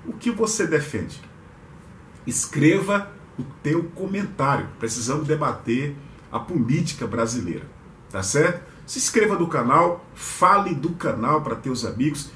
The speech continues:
Estamos muito próximos dos cento e vinte mil inscritas e inscritos. E se você puder e quiser,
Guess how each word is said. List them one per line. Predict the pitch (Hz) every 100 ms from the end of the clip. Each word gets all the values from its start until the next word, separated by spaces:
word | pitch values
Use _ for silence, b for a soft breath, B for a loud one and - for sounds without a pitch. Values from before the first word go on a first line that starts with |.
| B
Estamos | - - 143 120 101
muito | 123 151 -
próximos | 131 147 147 117 101
dos | 104
cento | - 147 143
e | 98
vinte | 107 - 101
mil | 95 120 113 B B B
inscritas | 107 - - 127 139 139 98 101
e |
inscritos. | 143 143 - - - 170 190 208 202 - B B
E | -
se | -
você | 226 214 - 175
puder | 165 - 208 147 101 123
e | 147
quiser, | 143 196 110 127 143 151